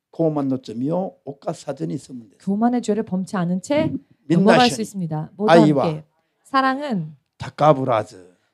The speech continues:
Speaker 2: 교만치 아니하며.
Speaker 1: 愛の実を結ばせてもらっている人は絶対高ぶらないの。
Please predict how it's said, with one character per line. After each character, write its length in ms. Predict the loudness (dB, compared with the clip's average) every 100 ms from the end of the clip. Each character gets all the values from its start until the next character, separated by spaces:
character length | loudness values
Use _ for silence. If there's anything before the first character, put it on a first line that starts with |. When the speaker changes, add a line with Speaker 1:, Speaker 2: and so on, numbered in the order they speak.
| _
Speaker 2:
교만치 460 | 0 2 0 0 0
아니하며. 800 | 0 0 0 2 0 0 -4 -12 _ _ _ _ _ _ _ _
Speaker 1:
愛 260 | 8 10 10
の 100 | 8
実 160 | 10 10
を 40 |
結 220 | 8 2
ば 140 | 6 8
せ 160 | 8
て 320 | 4 _ 2 4
も 120 | 6
ら 80 | 6
っ 40 |
て 80 | 6
い 40 |
る 60 | 4
人 100 | 8
は 220 | 6 6 4
絶 240 | 2 4 8
対 220 | 8 8
高 260 | 4 8 6
ぶ 80 |
ら 100 | 6
な 100 | 2
い 40 |
の。 60 | -8